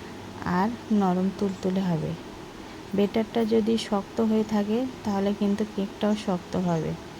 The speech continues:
যাই হোক, কথা বলতে বলতে আমি এখানে দুধটাও দিয়ে দিলাম। এখানে আমি দুধটা দিয়েছি টেস্টটা দ্বিগুণ বাড়ানোর জন্য। দুধটা দিয়ে আবার খুব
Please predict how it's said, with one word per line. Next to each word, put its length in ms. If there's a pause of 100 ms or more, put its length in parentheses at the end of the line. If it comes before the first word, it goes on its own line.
(520)
যাই 260
হোক, 140 (400)
কথা 220 (100)
বলতে 260
বলতে 380
আমি 280
এখানে 320 (180)
দুধটাও 500
দিয়ে 180
দিলাম। 400 (600)
এখানে 440
আমি 120 (100)
দুধটা 340 (100)
দিয়েছি 440 (360)
টেস্টটা 400
দ্বিগুণ 440
বাড়ানোর 440 (140)
জন্য। 220 (2250)
দুধটা 360 (120)
দিয়ে 220 (540)
আবার 280 (120)
খুব 120